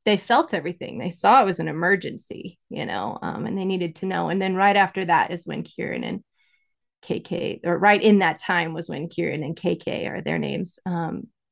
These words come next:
came home. And so, yeah, so it all was just happening so quickly. You really couldn't sit with, I mean,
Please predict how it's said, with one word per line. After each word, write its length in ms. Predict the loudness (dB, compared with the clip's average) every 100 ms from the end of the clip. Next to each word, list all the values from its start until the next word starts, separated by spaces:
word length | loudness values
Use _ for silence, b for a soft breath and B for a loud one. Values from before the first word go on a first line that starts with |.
| _ _
came 260 | -6 -4 -4
home. 400 | -6 -8 -6 -8 b b b b b
And 220 | 0 0
so, 800 | 2 4 6 6 6 4 0 -4 _ 0
yeah, 280 | 4 4
so 180 | 2 -2
it 120 | 0
all 200 | 4 4 4
was 140 | 0
just 180 | -4 -2
happening 360 | -2 -2 -8
so 160 | -8 -12
quickly. 580 | -4 -4 -2 -4 -4 -4
You 140 | -2 4
really 240 | 6 6
couldn't 320 | 2 0 0
sit 240 | -2 -2 0
with, 120 | 2
I 60 | 6
mean, 280 | 6 4